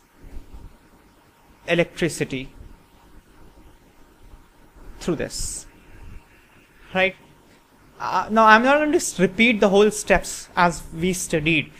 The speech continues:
If you have any doubt, and if, even if you, uh, if we are not clear by now, even after making me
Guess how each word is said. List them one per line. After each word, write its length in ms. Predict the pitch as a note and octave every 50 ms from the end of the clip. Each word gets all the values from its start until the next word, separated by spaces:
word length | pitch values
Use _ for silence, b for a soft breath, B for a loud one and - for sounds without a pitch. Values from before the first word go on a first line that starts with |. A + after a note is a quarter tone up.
| B B B -
If 140 | - D#3 -
you 100 | G3+ G3
have 280 | F3 F#3+ F#3 G#3+ A3 A3
any 160 | A3+ A#3 A3+
doubt, 340 | F3 F#3+ F3+ F3+ G3+ G#3 G#3+
and 160 | G#3 G3 G3
if, 80 | F#3+ F3
even 300 | E3+ E3+ D#3+ F#3 G3+ G#3+
if 180 | G#3+ - - -
you, 320 | G#3+ G#3+ G#3+ - - B2+ - -
uh, 240 | - - - - -
if 180 | - - - F3+
we 80 | F#3+
are 80 | F#3+ F#3
not 240 | F#3 F#3 F#3 - -
clear 260 | - - F3+ E3 E3
by 200 | D#3+ E3 D#3 D3+
now, 400 | C#3+ D#3+ D#3+ D#3+ F3+ F#3+ G3 - b b b b b -
even 240 | - E3+ F3 F#3 F#3
after 460 | F3 F3 F3 - - G3 F#3 F#3 F3 F3+
making 300 | F3+ E3+ D#3 - F3+ F3+
me 200 | F3 F3 F3 E3+